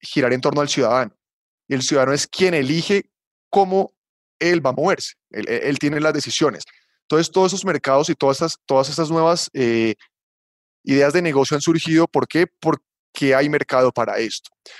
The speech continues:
Entonces, básicamente, lo que tenemos que entender desde las empresas y creo también las autoridades es que toca, uno, legislar en base a las necesidades del ciudadano.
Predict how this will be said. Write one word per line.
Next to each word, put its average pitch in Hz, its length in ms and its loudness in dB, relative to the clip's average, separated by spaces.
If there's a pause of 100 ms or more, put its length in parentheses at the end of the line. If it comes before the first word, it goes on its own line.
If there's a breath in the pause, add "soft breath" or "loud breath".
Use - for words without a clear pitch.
(280 loud breath)
Entonces, 160 300 0
básicamente, 170 580 0
lo 170 120 2
que - 120 -4
tenemos 131 360 -2
que 175 80 -2
entender 135 280 -2
desde 143 220 0
las 156 140 0
empresas 131 280 -4
y - 40 -8
creo 123 200 -2
también 143 220 -2
las 147 100 -4
autoridades 120 500 0
es - 80 -6
que 151 260 -2 (560)
toca, 156 440 2 (1040)
uno, 190 400 2 (260)
legislar 131 540 -4
en 147 100 -4
base 160 240 0
a 147 40 0
las 151 100 0
necesidades 127 540 -2
del 120 120 -4
ciudadano. 95 600 -8